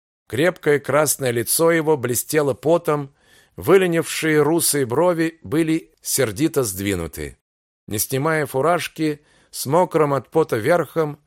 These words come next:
он присел к столу. «Чего приехал?» спросил Кудинов, посматривая на Богатырева со сдержанной улыбкой. «Патронов давай!» «Дадены были! Сколько же тебе надобно? Что у меня тут,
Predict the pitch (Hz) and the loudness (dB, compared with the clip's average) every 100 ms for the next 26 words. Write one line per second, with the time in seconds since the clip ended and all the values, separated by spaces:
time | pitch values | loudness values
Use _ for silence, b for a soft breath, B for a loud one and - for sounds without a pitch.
0 | _ 127 180 175 131 - 151 147 147 - | _ -2 0 0 -4 -2 0 -2 -4 -4
1 | 123 113 85 73 _ _ _ - 156 196 | -2 -2 -2 -8 _ _ _ -6 0 2
2 | 208 185 180 185 160 - 90 71 - - | 2 2 2 4 2 0 -2 -4 -12 -6
3 | 113 110 139 117 113 110 160 156 - - | -2 0 0 -2 -4 -2 -2 -2 -6 -16
4 | _ _ - 107 131 151 143 143 139 135 | _ _ -6 -4 0 0 0 0 2 0
5 | 127 117 113 117 113 139 156 151 - _ | -2 -4 -4 -2 0 2 2 0 -6 _
6 | - - 110 95 143 123 120 131 123 - | -12 -4 -4 0 -2 -2 -6 -4 -6 -6
7 | 127 107 85 - 73 67 _ _ _ _ | -4 -2 -2 -6 -14 -14 _ _ _ _
8 | _ _ 127 165 202 202 175 123 127 120 | _ _ 0 2 4 4 2 0 0 2
9 | 98 76 69 _ _ _ _ _ - 107 | 0 -2 -10 _ _ _ _ _ -6 0
10 | 208 196 196 185 156 143 101 76 - _ | 2 4 2 2 2 2 2 -2 -8 _
11 | _ _ - - 208 214 196 175 185 180 | _ _ -12 -2 0 2 2 0 0 0
12 | 180 185 143 101 90 80 69 _ _ - | 2 2 2 0 -2 -6 -8 _ _ -14
13 | - 202 208 185 165 143 127 98 | -2 2 2 2 0 0 -2 -2